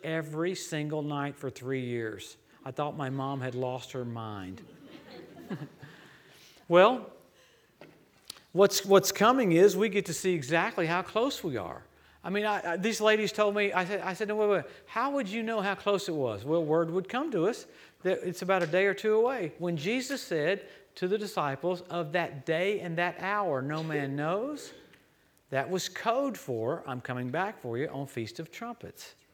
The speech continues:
That, that, they knew exactly what that was. Okay, now hang with me. Feast of Trumpets was on the twenty-nine point fifth day of the month, the new moon. But, so you didn't know if it was on the twenty-ninth or the thirtieth.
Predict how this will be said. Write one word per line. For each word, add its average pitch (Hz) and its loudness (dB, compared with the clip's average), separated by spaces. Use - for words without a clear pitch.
That, 165 0
that, 156 -2
they 196 4
knew 190 0
exactly 185 0
what 135 -2
that 107 -4
was. 98 -8
Okay, 139 -6
now 147 -4
hang 202 -2
with 165 0
me. 175 -6
Feast 160 -2
of 226 -6
Trumpets 190 -2
was 147 -6
on 147 0
the 139 -2
twenty-nine 185 -4
point 165 -2
fifth 165 -2
day 147 2
of 147 0
the 160 -4
month, 175 -2
the 139 -2
new 156 -2
moon. 170 -2
But, 135 -4
so - -4
you 151 0
didn't 185 2
know 175 2
if 151 0
it 151 -6
was 143 -2
on 147 0
the 135 -2
twenty-ninth 151 -4
or 190 -4
the 196 -6
thirtieth. 196 0